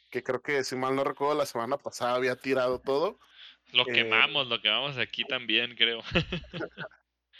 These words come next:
Speaker 1: Pero, pues, ya siento que Hollywood ya está como otra vez recuperando un poco ese nivel, ¿no?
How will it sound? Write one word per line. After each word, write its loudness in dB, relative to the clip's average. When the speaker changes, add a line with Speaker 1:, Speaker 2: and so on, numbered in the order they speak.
Speaker 1:
Pero, 0
pues, -2
ya 2
siento -6
que -4
Hollywood 2
ya -4
está -8
como -10
otra -6
vez -8
recuperando -2
un -6
poco 0
ese -6
nivel, -4
¿no? -2